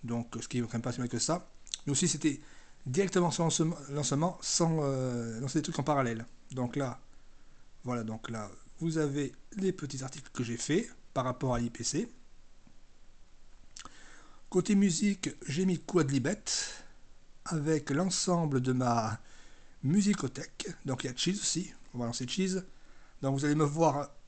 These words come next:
enfin je sais pas si ça va fonctionner très bien, mais j'essaie de faire un petit coucou devant la caméra. Voilà, vous me voyez, je me filme. Donc vous voyez mon téléphone portable.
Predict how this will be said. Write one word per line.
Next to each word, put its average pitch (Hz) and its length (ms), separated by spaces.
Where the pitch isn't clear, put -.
enfin 139 140
je 127 60
sais 143 160
pas 147 140
si 131 80
ça 160 60
va 139 60
fonctionner 151 280
très 151 160
bien, 156 260
mais 135 120
j'essaie 143 240
de 151 60
faire 147 140
un - 20
petit 143 160
coucou 160 440
devant 139 160
la 131 100
caméra. 131 480
Voilà, 196 420
vous 147 80
me 151 60
voyez, 165 300
je 170 60
me 185 100
filme. 143 300
Donc 135 120
vous 139 60
voyez 156 200
mon 135 240
téléphone 175 320
portable. 156 460